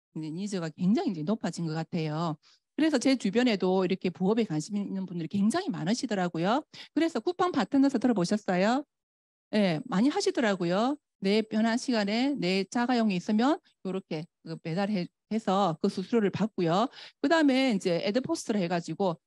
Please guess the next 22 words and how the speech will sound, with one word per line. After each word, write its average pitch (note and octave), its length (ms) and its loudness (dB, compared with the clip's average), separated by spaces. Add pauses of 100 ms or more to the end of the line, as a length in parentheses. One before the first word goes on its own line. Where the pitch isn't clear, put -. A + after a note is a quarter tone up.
(100)
글 F4+ 220 2
쓰는 D#4+ 420 0
내가 E3 240 0
능력이 A#3+ 340 4
있으시면요. F3 760 0 (240)
내가 A#3 180 -2
그, C#4+ 240 0 (220)
그 A3+ 180 0
후기를 A#3 360 0
올려주셔가지고 G3+ 840 0 (200)
그 D4 80 4
후기를 D4+ 340 4
보고 C4+ 240 2
요즘에 F#3 300 0
다 - 300 -10
이제 F#3+ 340 -2
제품을 G#3+ 420 2
이제 E3 320 0
구매를 G3+ 240 0
하는 G#3+ 220 0
패턴이다 A3+ 440 0
보니까 F#3+ 520 0